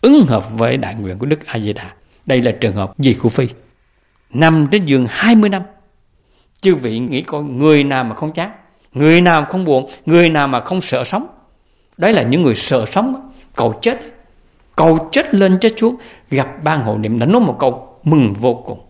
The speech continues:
Có những người mà đau năm sáu năm trường, nằm một chỗ, ăn uống một chỗ, đi giải đi cầu cũng một chỗ, cầu chết lên chết xuống, đến khi gặp ban hộ niệm, nói: "Bây giờ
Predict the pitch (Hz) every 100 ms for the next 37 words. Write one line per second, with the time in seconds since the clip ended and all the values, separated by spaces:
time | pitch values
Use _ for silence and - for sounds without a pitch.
0 | _ _ _ _ _ - 160 226 185 123
1 | 131 175 120 107 101 101 123 131 131 -
2 | 160 170 220 196 - 269 247 185 - 120
3 | 95 107 - 123 101 - _ 117 107 -
4 | 101 107 - - - 180 165 180 226 185
5 | 107 104 - 104 135 190 - _ 165 165
6 | 147 143 190 - 104 101 - 120 107 95
7 | 92 - - - _ - 135 104 - -
8 | 240 - 165 160 156 202 202 196 220 175
9 | 127 151 170 - 127 123 101 - 127 113
10 | 101 101 104 - _ _ _ 165 170 151
11 | 120